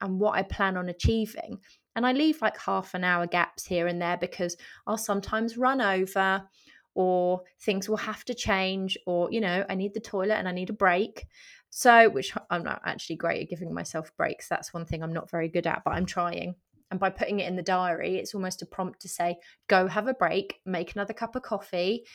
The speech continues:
go and have a snack, go and just go downstairs and then come back upstairs and just take your eyes away from the screen." So I kind of am, am making sure that those gaps are in there too.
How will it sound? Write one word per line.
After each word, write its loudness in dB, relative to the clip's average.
go 4
and 2
have 0
a -6
snack, 2
go 6
and 0
just -4
go 12
downstairs 6
and 6
then 8
come 6
back 6
upstairs 6
and -6
just -12
take -4
your 0
eyes 4
away 4
from -6
the -8
screen." 0
So 2
I -2
kind 0
of -2
am, -4
am -6
making -4
sure -6
that -10
those -4
gaps 0
are -8
in -8
there -8
too. -4